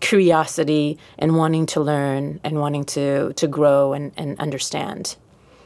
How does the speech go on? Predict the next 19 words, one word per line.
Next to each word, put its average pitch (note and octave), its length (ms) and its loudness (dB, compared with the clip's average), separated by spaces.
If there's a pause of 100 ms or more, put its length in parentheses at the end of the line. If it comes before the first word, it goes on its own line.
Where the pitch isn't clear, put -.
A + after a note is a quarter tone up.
(1700)
Um, F#3+ 360 4
in G#3 180 4
terms C4+ 500 2 (120)
of, F3+ 380 4
let's G3+ 200 4
switch B3+ 340 -2
gears F#3+ 280 4
a - 20 2
little D#3 220 2
bit. C#3+ 420 2 (140)
Um, D3+ 580 0 (920)
when G#3 180 4
we G#3 120 4
talk - 280 -2
about E3+ 460 4
user E3+ 340 2
experience D#3+ 640 0
and D3 220 0
inclusivity, D3+ 960 0